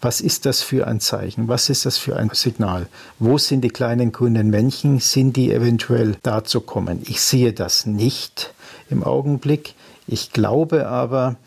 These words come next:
dass wir eine Reassurance für diese Länder, die noch nicht in der E U sind und für die, die in der E U sind, Sie haben Bulgarien angesprochen, ich nenne und meine jetzt zum Beispiel Nordmazedonien, Albanien, Montenegro,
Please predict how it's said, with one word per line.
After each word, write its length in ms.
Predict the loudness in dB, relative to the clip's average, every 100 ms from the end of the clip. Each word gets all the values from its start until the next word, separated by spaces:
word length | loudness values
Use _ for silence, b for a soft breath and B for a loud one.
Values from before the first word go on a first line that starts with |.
| B B -4
dass 340 | -2 -2 -4
wir 400 | 0 2 2 0 -6 -14
eine 420 | -4 2 2 4
Reassurance 1040 | 4 4 2 -2 -2 -2 -2 -2 0 -2 -4 B B
für 220 | -4 0 0
diese 480 | 0 0 2 2
Länder, 500 | 2 2 2 2 0
die 200 | 0 0
noch 260 | 2 2 2
nicht 320 | 2 2 0
in 120 | 2
der 140 | 2 2
E 140 | -2
U 20 |
sind 300 | 0 0 -2 0
und 200 | 2 2
für 140 | 2
die, 340 | 0 4 4 2 B B B 0
die 80 | 2
in 120 | 4
der 100 | 2
E 40 |
U 160 | 2 0
sind, 240 | 0 0
Sie 80 | 0
haben 80 | -2
Bulgarien 520 | -2 -2 0 0 0
angesprochen, 720 | 0 -2 -2 -4 -4 -2 -4
ich 140 | -6 -2
nenne 400 | 2 2 2 0
und 160 | -2 0
meine 300 | 2 2 2
jetzt 360 | 0 -2 -2
zum 180 | -2 -2
Beispiel 520 | 0 -2 -2 -2 -4 -6 B B
Nordmazedonien, 1300 | 2 2 0 -4 -4 -4 -2 -2 -2 0 2 0 -4 B B
Albanien, 800 | -4 -2 0 0 0 2 2 0
Montenegro, 840 | 0 0 2 2 2 2 0 0